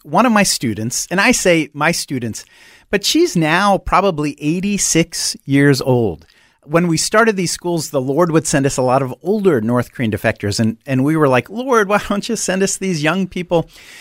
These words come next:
But the Lord knew what he was doing, because in Asian cultures, those who are older are respected tremendously. So we have these elderly North Korean women who now are doing missionary work in China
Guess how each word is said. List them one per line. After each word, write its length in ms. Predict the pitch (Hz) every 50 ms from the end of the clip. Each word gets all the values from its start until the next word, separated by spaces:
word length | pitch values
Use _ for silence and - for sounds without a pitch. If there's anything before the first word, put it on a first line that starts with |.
| - - _ _
But 140 | - 220 214
the 100 | - 226
Lord 280 | 233 269 294 285 226 208
knew 80 | 240 240
what 100 | 247 220
he 80 | 214
was 200 | 202 202 175 135
doing, 360 | - 180 196 220 220 190 160
because 640 | 131 - 139 - - 185 170 165 165 151 - - - _ -
in 160 | 175 170 160 -
Asian 400 | 175 185 220 233 226 220 190 156
cultures, 1000 | 139 - - 226 262 285 - - - 139 120 113 120 123 127 - - - - -
those 380 | - 156 151 147 185 190 190 -
who 80 | 196
are 160 | 180 160 - -
older 400 | 175 196 208 190 190 180 165 -
are 140 | 143 143
respected 580 | 135 127 - - - - 147 - - - 131 117
tremendously. 680 | - - 131 117 120 120 117 107 - - - - - _
So 240 | - - - 170 151
we 180 | 143 151 160 160
have 260 | 160 175 160 156 143
these 280 | 151 147 139 131 120 - -
elderly 500 | 151 165 202 190 214 214 208 208 214 196
North 300 | 170 151 151 160 - -
Korean 340 | - - 170 160 160 160 143
women 400 | 127 117 104 101 95 104 123 - - _ _ _ _ _ _ _
who 180 | - 190 185 170
now 560 | 156 151 147 170 190 202 202 208 208 196 -
are 160 | 160 147 143
doing 300 | 131 143 147 143 131 123
missionary 480 | 131 143 - - 165 151 151 147 143 135
work 340 | 127 131 131 139 135 -
in 140 | 117 120 117 110
China 640 | - - - 135 156 175 175 170 175 175 170